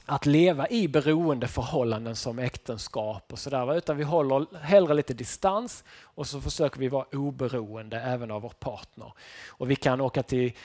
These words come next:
Danmark och bli gravida och sådär, va? Så behöver vi inte vara beroende av någon pappa.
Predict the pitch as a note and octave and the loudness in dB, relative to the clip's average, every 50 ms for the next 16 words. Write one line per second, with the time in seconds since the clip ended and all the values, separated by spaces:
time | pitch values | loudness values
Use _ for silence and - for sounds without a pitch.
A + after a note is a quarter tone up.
0 | - - - - - - _ C#3+ C#3+ D3+ C3+ B2+ A#2+ A#2 A#2+ A#2+ A2+ A2+ - - | -20 -20 -20 -20 -20 -20 _ 0 2 2 4 2 0 -2 -6 -6 -6 -6 -6 -8
1 | B2 G#2+ A2+ A2 A2 - A2 A2+ B2+ B2 G#2+ G#2 G#2+ G2 G2 - F2+ G2 - - | -6 -4 -4 -2 -2 -4 -4 -4 -4 -4 -4 -6 -6 -8 -10 -10 -10 -10 -10 -12
2 | - - _ _ - D3+ - - C3 B2+ A2 G2+ G#2 - - A#2+ A2+ A#2 A#2 A2 | -14 -20 _ _ -18 -14 -12 -6 -6 -6 -6 -6 -8 -10 -8 -6 -6 -6 -4 -4
3 | A#2+ A#2+ - - A#2+ G2+ - A2+ - A#2+ A2+ G#2+ A2 A2+ A2 G#2 G2+ G#2 G#2+ G#2+ | -6 -8 -6 -8 -8 -8 -6 -6 -4 -4 -6 -6 -8 -12 -12 -10 -10 -10 -10 -12
4 | G#2 - - - G#2+ A2 - | -14 -10 -10 -10 -10 -10 -12